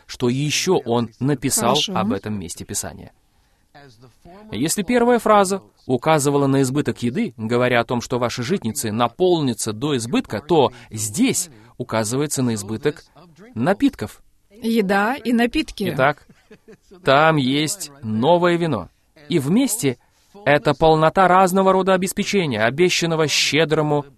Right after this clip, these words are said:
Speaker 1: человеку.
Speaker 2: Щедрому человеку.
Speaker 1: Щедрому человеку.
Speaker 2: Человеку, который сеет и
Speaker 1: Да.
Speaker 2: который дает.
Speaker 1: Дает. Да, именно.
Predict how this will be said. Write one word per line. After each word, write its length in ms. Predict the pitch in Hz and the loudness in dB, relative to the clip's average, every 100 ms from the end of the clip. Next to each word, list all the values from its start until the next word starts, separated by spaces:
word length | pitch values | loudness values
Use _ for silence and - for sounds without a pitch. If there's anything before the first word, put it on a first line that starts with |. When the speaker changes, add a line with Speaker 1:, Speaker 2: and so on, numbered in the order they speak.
| - | -10
Speaker 1:
человеку. 680 | - 117 117 110 104 90 - | -4 -2 -2 -2 -6 -10 -10
Speaker 2:
Щедрому 540 | - 226 208 214 202 | -6 -4 -2 0 0
человеку. 680 | 202 214 202 202 196 185 165 | -2 -4 -4 -4 -6 -8 -8
Speaker 1:
Щедрому 580 | 170 - 147 117 107 107 | -6 -2 -2 -2 -4 -4
человеку. 300 | - 139 214 | -2 0 2
Speaker 2:
Человеку, 300 | 214 220 240 | 0 0 -2
который 360 | 233 220 208 208 | -2 -2 -2 -2
сеет 520 | - 220 226 254 208 | -2 -2 -2 -4 -4
и 40 | |
Speaker 1:
Да. 120 | 208 254 | 0 0
Speaker 2:
который 260 | 202 196 | 0 -2
дает. 540 | 190 214 220 262 202 - - _ 143 110 - | 0 0 0 -2 -4 -14 -20 _ -20 -20 -8
Speaker 1:
Дает. 440 | 117 135 143 123 120 _ 90 _ _ _ _ | 0 0 0 -4 -14 _ _ _ _ _ _
Да, 380 | 120 110 123 101 95 _ | -6 0 0 0 -8 _
именно. 480 | 127 131 117 104 90 | -2 0 0 -4 -8